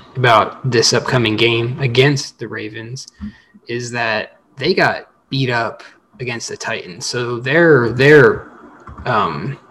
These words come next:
their I R list right now is a lot longer than I feel like most teams would have, um, 'cause they, they had a lot of guys go down in that game. I remember seeing it on Red Zone, and it was just nonstop timeouts for injury reports. That game went a lot longer than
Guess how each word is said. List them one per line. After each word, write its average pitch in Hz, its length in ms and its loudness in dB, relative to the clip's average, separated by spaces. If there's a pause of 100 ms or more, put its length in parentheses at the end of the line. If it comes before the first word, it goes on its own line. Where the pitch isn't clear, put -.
(140)
their 123 540 4
I 127 180 6
R 123 200 8
list 123 440 0
right 120 220 -2
now 113 540 -10
is 120 100 -10
a 117 60 -6
lot 135 300 0
longer 131 640 -2 (160)
than 127 140 -12
I 120 60 -10
feel 135 280 -2
like 113 380 -6 (400)
most 135 340 -2
teams 123 540 -8
would - 100 -8
have, 117 600 -4
um, - 400 -16
'cause 123 200 -16 (100)
they, 139 420 -4
they 143 100 -10
had 143 160 -6
a 110 80 -12
lot 120 180 -2
of 113 80 -8
guys 113 240 -6
go 113 140 -10
down 110 220 -12
in 107 100 -16
that 104 160 -14
game. 117 240 -18
I 123 60 -14
remember 127 580 -6
seeing 127 320 -2
it 117 80 -2
on 113 160 -6
Red 113 200 -6
Zone, 117 280 -8
and 123 180 -12 (320)
it 123 60 -6
was 120 120 -4
just 117 220 -6
nonstop 117 560 -2
timeouts 113 400 -6
for 117 80 -14
injury 107 220 -10
reports. 101 400 -10
That 117 160 -14
game 110 180 -12
went 110 200 -10
a 107 80 -8
lot 120 200 0
longer 120 320 -2
than 123 320 -14